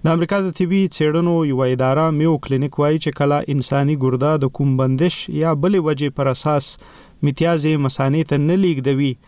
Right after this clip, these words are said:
یا یې نشي لیږدولی، نو پړسیږي او دې حالت ته هایدرونیفروسس ویل کیږي.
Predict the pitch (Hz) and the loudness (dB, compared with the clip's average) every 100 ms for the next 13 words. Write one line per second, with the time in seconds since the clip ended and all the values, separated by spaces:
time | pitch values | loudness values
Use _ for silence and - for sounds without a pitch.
0 | - - - 147 160 160 208 202 180 147 | -20 -12 -2 0 2 2 0 0 0 0
1 | 131 139 139 139 127 123 123 - 190 165 | 0 0 0 0 0 -2 -2 0 0 2
2 | 156 131 147 131 123 135 - - 143 123 | 0 0 0 0 0 -2 -4 -2 -2 0
3 | 131 127 123 131 123 - 135 123 - - | 0 0 0 0 -2 -2 -4 -4 -8 -6
4 | 139 131 131 139 | -4 -4 -4 -2